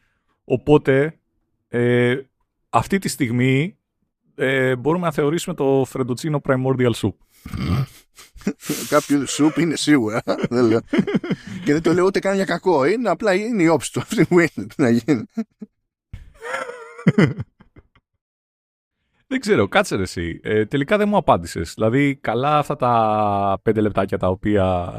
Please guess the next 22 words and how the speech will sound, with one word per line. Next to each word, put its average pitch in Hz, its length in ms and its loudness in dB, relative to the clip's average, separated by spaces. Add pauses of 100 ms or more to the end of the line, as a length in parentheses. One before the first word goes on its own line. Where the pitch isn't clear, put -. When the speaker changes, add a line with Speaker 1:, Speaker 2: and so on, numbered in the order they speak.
Speaker 1:
στεγνά 104 800 -2
ντότζαρες 117 480 2
την, 107 300 -4
ε, 104 220 -4
σοβαρότατη 101 560 0
ερώτησή 101 380 -4
μου, 107 260 -4
άσπρη 113 260 0
λευκή 104 260 -6
σάλτσα. 123 500 0 (680)
Speaker 2:
Όχι, - 140 -8
μα 175 80 -2
σου 370 140 0
είπα, 127 300 2
σάλτσα 254 240 -2
ντομάτας, 247 420 0
αυτό 294 160 -2
δεν 185 80 -2
σου - 100 -10
είπα, 92 160 0
ε. - 140 -2 (580)
Κόκκινη. 92 400 2